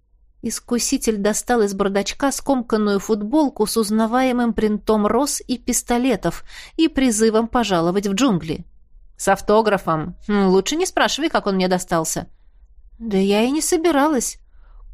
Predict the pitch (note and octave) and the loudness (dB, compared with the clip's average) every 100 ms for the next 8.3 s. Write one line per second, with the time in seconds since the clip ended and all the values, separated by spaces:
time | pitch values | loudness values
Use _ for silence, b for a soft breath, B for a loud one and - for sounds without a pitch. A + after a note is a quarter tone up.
0 | - - - A3+ G#3+ A#3+ A3+ G3 F3+ F#3 | -6 -2 2 2 2 2 4 2 2 0
1 | - - - - - - - - G3+ F#3 | -6 -12 -20 -20 -20 -20 -14 -4 0 0
2 | F#3+ G3 F#3+ F3+ F#3 F#3 F3 F#3 E3+ - | 0 0 2 2 2 2 2 0 -2 -4
3 | E3+ F#3 - A4 A#4 - D4 D#4 - _ | -6 -4 0 2 2 2 2 0 -6 _
4 | - - _ _ F3 D#3 D4 F#4 D#4 G#3+ | -20 -20 _ _ -10 -2 0 2 2 0
5 | G3+ F#3+ E3+ G3+ C4+ B3+ B3 - D#4 D4+ | -2 0 0 2 2 2 0 0 0 2
6 | F3+ E3 B B - F4+ F4+ E4+ D#4+ B3+ | 0 -2 B B 0 2 2 4 4 2
7 | C#4+ A#3+ G#3+ A3+ A#3 F#3+ G3+ F#3+ G#3 F3+ | 0 2 2 0 2 2 2 0 0 2
8 | F3+ E3 | 2 0